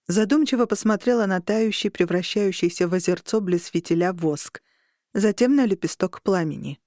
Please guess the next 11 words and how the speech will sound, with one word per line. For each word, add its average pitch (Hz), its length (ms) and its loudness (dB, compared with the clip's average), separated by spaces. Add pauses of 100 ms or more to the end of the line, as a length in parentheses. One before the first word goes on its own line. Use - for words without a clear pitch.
(440)
Мама 262 300 4
говорила, 220 440 4
что - 220 -2
так 208 220 -2
поступать 196 480 -2
и - 20 2
нельзя, 214 560 0 (560)
но 277 140 2
кто 302 160 0
слушает 190 480 0
мам, 233 260 2